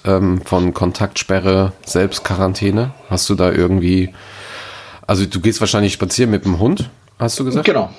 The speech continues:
Speaker 2: richtig. Ich gehe viel mit dem Hund raus. Ich fahre ganz normal einkaufen und, äh, ich muss dazu eingestehen, auch, ähm, ich mache keine Rieseneinkäufe.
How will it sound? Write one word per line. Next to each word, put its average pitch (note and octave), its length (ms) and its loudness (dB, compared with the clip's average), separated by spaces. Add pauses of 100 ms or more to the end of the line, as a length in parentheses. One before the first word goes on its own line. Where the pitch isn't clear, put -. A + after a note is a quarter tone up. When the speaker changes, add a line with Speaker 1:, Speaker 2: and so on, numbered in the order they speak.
(260)
Speaker 2:
richtig. A#2 380 0
Ich A#2 120 -6
gehe B2+ 160 2
viel B2+ 180 0
mit A2+ 140 2
dem G2 120 0
Hund F3+ 220 2
raus. - 380 -2 (420)
Ich - 180 -6
fahre A#2 260 2
ganz A#2+ 220 0
normal A2 220 4
einkaufen D3+ 760 0 (160)
und, G#2+ 460 2
äh, A#2 260 0
ich G2 80 -6
muss A2 140 4
dazu A2 260 0
eingestehen, A2 720 2
auch, G2+ 480 0
ähm, F#2+ 600 0 (580)
ich - 180 -4
mache G#2 240 0
keine G2 560 2
Rieseneinkäufe. D#3 880 2